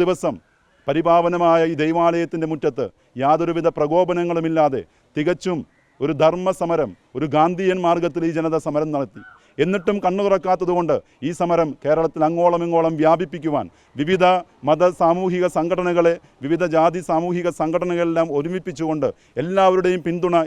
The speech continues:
ഈ സമരത്തിന് ലഭിച്ചിട്ടുണ്ട്. എല്ലാവരുടെയും പിന്തുണയോടുകൂടെ കേരളത്തിൽ അങ്ങോളം ഇങ്ങോളം വിവിധ തലങ്ങളിൽ, വിവിധ മേഖലകളിൽ, വിവിധ ഘട്ടങ്ങളിൽ ഈ സമരം വ്യാപിപ്പിക്കുവാനാണ് ഇരുന്നൂറാം ദിവസം സമരസമിതി തീരുമാനിച്ചിട്ടുള്ളത്. അതിന് കെ ആർ സി സിയുടെ എല്ലാവിധ പിന്തുണയും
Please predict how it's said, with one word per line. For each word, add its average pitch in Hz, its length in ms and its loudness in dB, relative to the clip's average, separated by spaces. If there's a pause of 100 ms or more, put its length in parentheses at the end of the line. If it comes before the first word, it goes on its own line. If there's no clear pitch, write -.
ഈ 160 120 -6
സമരത്തിന് 156 420 -4
ലഭിച്ചിട്ടുണ്ട്. 139 460 -6 (320)
എല്ലാവരുടെയും 170 500 2
പിന്തുണയോടുകൂടെ 170 680 -2 (280)
കേരളത്തിൽ 156 340 0 (100)
അങ്ങോളം 185 380 2
ഇങ്ങോളം 165 320 0 (140)
വിവിധ 170 260 0
തലങ്ങളിൽ, 175 420 2 (260)
വിവിധ 165 160 -2 (100)
മേഖലകളിൽ, 180 520 2 (160)
വിവിധ 165 160 0 (100)
ഘട്ടങ്ങളിൽ 165 440 -2 (260)
ഈ 160 120 -4
സമരം 156 360 -2
വ്യാപിപ്പിക്കുവാനാണ് 156 840 0 (300)
ഇരുന്നൂറാം 160 420 2
ദിവസം 147 300 -2 (260)
സമരസമിതി 147 560 -2 (100)
തീരുമാനിച്ചിട്ടുള്ളത്. 131 720 -6 (300)
അതിന് 151 240 0
കെ 151 160 2
ആർ 165 180 0
സി 156 140 -8
സിയുടെ 151 260 -4 (280)
എല്ലാവിധ 180 420 4 (140)
പിന്തുണയും 180 500 0